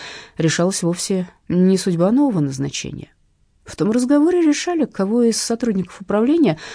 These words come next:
сдать, отдать прокуратуре, как кость псам. И более того, кого убить, не допустив человека до допроса и до суда.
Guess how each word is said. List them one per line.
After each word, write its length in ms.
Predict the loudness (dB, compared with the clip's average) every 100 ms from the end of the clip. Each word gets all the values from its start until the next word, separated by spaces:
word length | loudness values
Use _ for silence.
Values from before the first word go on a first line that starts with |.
| -18 -12 -4
сдать, 640 | 0 2 2 0 -10 -16 _ -4
отдать 340 | 0 2 0
прокуратуре, 680 | 0 -2 0 0 0 -2 -2
как 260 | -2 -4 -4 _ -4
кость 420 | 0 0 -2 -6
псам. 300 | -6 -6 -8 _ _ _ _ _ _
И 80 | -6
более 360 | -2 0 2 0
того, 280 | -2 -8
кого 300 | -6 -2 0
убить, 340 | 0 2 -2 -4 -12 -18 -14 0
не 120 | 2
допустив 420 | 4 2 0 -4
человека 480 | -2 0 2 0 -2
до 220 | 0 0
допроса 500 | 0 -2 -2 -6 -4
и 40 | -4
до 140 | -4
суда. 440 | -6 -6 -8 -10